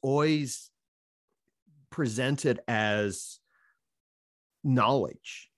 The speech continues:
and truth, right? And that has a long, long history. And so I've been kind of th-, ruminating over this idea of awakening and what exactly does it mean?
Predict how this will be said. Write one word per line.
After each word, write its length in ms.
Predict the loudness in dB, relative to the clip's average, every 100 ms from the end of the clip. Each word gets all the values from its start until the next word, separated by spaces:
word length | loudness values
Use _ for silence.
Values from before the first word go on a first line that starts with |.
| _
and 160 | -2 -2
truth, 580 | -2 0 0 -4 -16 -20 _ _
right? 280 | -8 -6 -4 -2
And 260 | -2 0
that 240 | 2 0 0
has 180 | -2
a 60 | -2
long, 360 | -2 -2 -2 -4
long 220 | -6 -6
history. 560 | -6 -6 -6 -10 -12 -20 _ _ _
And 160 | -6 -2
so 140 | 0
I've 280 | 0 -2 0
been 400 | 0 2 0 -2 -6
kind 180 | -8 -8
of 100 | -10 -16
th-, 120 | -14 -12 -10
ruminating 840 | -4 -2 0 0 0 -2 -6 -6 -4
over 240 | -2 -2
this 220 | -2 -2
idea 380 | -4 -2 -2 -2
of 100 | -4
awakening 640 | -6 -6 -6 -8 -12 -12 -10
and 100 | -8
what 460 | -4 0 2 4 2
exactly 580 | 0 -2 -2 -6 -10 -8
does 220 | -10 -10
it 120 | -8
mean? 400 | 0 2 0 -2